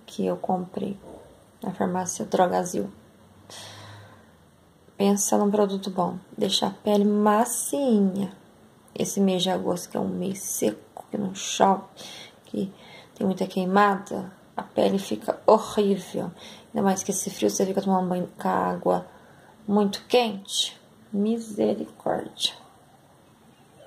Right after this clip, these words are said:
Mas é isso aí pra você ver. Segunda-feira, de trinta e um de agosto, eu vou lá no dermatologista que ela pediu pra ir depois de dez dias. Vamos ver o que que ela vai falar.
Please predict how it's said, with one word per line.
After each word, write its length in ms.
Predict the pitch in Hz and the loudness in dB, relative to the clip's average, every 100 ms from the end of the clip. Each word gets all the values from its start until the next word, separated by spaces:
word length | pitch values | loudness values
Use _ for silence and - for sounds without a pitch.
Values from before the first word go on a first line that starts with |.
| - - - - _ | -20 -20 -20 -20 _
Mas 200 | 208 208 | 0 4
é 80 | 233 | 4
isso 280 | 208 190 208 | 2 0 -2
aí 60 | |
pra 100 | 190 | -4
você 100 | - | -6
ver. 140 | 180 202 | -8 -4
Segunda-feira, 720 | 220 220 214 202 208 202 202 | 2 4 4 4 2 4 4
de 60 | |
trinta 320 | 196 208 196 196 | 2 -4 -2 -2
e 140 | 190 | -2
um 120 | 185 | -2
de 160 | 185 190 | 2 2
agosto, 440 | 180 220 262 269 | 4 6 6 4
eu 40 | 220 | 4
vou 120 | 220 | 6
lá 100 | 214 | 6
no 80 | 202 | 6
dermatologista 720 | 196 196 196 190 196 226 - | 6 4 4 4 4 2 2
que 80 | 220 | 2
ela 100 | 208 | 4
pediu 280 | 208 202 | 4 4
pra 200 | 202 196 | 4 4
ir 60 | 196 | 6
depois 320 | 196 196 202 | 4 4 4
de 60 | 190 | 6
dez 300 | 202 233 202 | 6 6 6
dias. 340 | - 175 170 - - _ _ _ - - - - - - - - - - - - - - - - - - - - - - - - - - - - | 2 0 -2 -6 -20 _ _ _ -20 -20 -20 -20 -20 -20 -20 -20 -20 -20 -20 -20 -16 -16 -14 -16 -16 -14 -14 -16 -16 -18 -20 -16 -12 -10 -8 -4
Vamos 140 | 202 | 0
ver 80 | 196 | 0
o 60 | |
que 100 | 202 | -2
que 100 | 214 | -2
ela 120 | 175 175 | 2 2
vai 140 | 180 | 2
falar. 440 | - 190 180 175 | 2 4 4 2